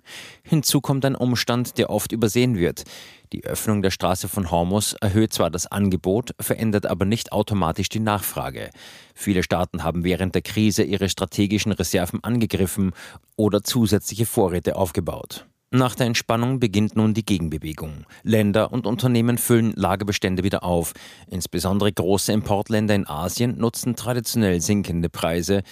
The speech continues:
für zusätzliche Käufe. Dadurch entsteht eine Nachfrage, die einen Teil des neuen Angebots sofort absorbiert. Anders gesagt, nur weil mehr Öl verfügbar wird, bedeutet das nicht zwangsläufig, dass sofort weniger dafür bezahlt werden muss.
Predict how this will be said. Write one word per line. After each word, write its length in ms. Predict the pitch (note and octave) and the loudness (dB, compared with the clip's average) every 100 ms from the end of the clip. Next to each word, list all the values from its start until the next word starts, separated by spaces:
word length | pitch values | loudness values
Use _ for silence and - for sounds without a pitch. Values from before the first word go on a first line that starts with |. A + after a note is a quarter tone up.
| - | -14
für 160 | - C3 | -6 -4
zusätzliche 680 | - C3+ A2+ F#2 - G2 G#2+ | -2 -2 0 0 -2 -4 -2
Käufe. 460 | - C2 - A2 - - - - | -2 -2 -6 -14 -18 -20 -20 -12
Dadurch 320 | - F#2+ F#2+ | -8 -6 -2
entsteht 340 | B2 - B2 | -2 0 0
eine 160 | A#2+ A#2+ | 0 2
Nachfrage, 540 | G2+ E2 - G#2 G#2+ | 2 0 0 0 0
die 100 | A2 | 2
einen 220 | F#2+ E2 | 2 0
Teil 320 | - E2+ D#2+ F2 | -2 -2 0 0
des 180 | G2 | 0
neuen 240 | G2 F2+ F2+ | 2 0 0
Angebots 520 | G2 F#2 F#2 F#2+ - | -2 -2 0 -2 -4
sofort 520 | - A2 - A2 A2+ | -4 -4 0 -2 -2
absorbiert. 720 | - - G#2+ F2+ C2+ - - - _ - - | -6 -2 -2 -2 -8 -12 -16 -18 _ -20 -20
Anders 380 | - G#2 F2+ F2 | -4 0 2 2
gesagt, 400 | G2+ F2 - - - - - _ _ | 0 0 -4 -10 -20 -20 -20 _ _
nur 220 | - D3 A#2+ | 2 4 4
weil 160 | B2 | 2
mehr 340 | A#2 A2 G#2 - | 4 4 4 4
Öl 140 | G#2 | 0
verfügbar 640 | - F#2+ - D#3 - C#2 | 2 -2 0 2 2 0
wird, 380 | C#2+ G1+ - - | -4 -8 -12 -18
bedeutet 400 | - G#2 A#2+ G#2+ | -6 0 0 2
das 220 | G2+ F#2 G#2 | -2 -2 0
nicht 200 | A2 - | -2 -2
zwangsläufig, 760 | - B2 A2+ - F2+ E2 G2+ | -2 0 0 2 2 2 -4
dass 180 | - F#2 | -6 -6
sofort 420 | - - F2+ - | -4 -2 -2 0
weniger 320 | G2 F#2 F#2 F2 | 0 2 2 2
dafür 200 | E2 F2+ | 2 -2
bezahlt 380 | F#2+ C3 C3 | 0 -2 -2
werden 220 | F2+ D2+ - | -4 -8 -12
muss. 380 | - - - | -10 -8 -8